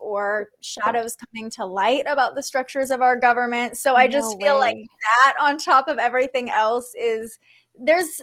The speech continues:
Speaker 1: a huge shift coming in twenty twenty-two, I think, collectively, not just individually. You know what I mean?
Speaker 2: See, that is an example of confirmation for me,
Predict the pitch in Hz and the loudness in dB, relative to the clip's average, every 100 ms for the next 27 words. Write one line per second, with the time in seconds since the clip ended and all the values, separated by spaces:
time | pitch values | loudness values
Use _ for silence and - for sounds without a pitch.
0 | - 294 294 294 311 330 262 - - 202 | -6 -4 -4 -6 -6 -6 -6 -8 -6 -6
1 | - - 214 185 135 185 202 190 190 196 | -8 -12 -12 -12 -16 -16 -12 -12 -12 -12
2 | 214 190 190 - 196 190 202 196 _ _ | -12 -12 -10 -6 -4 -2 -4 -8 _ _
3 | _ - 220 214 214 208 - - 247 214 | _ -12 -10 -8 -10 -12 -14 -4 -2 -2
4 | - 190 165 113 131 220 240 240 233 - | -4 -8 -10 -12 -6 -4 -4 -4 -10 -10
5 | 220 202 196 - 165 104 190 254 262 277 | -10 -8 -10 -10 -12 -10 -10 -8 -4 -4
6 | 294 285 311 330 - - 277 269 214 247 | -4 -6 -8 -12 -16 -4 -2 0 4 6
7 | 247 285 - 269 247 269 240 220 226 240 | 8 8 6 2 2 -2 0 2 2 2
8 | 294 285 240 262 254 247 269 226 185 247 | 2 2 0 -2 0 0 0 0 0 0
9 | 381 330 - 277 247 277 254 294 - 415 | 0 -2 2 2 4 4 2 2 4 4
10 | 370 320 311 302 | 6 2 0 -2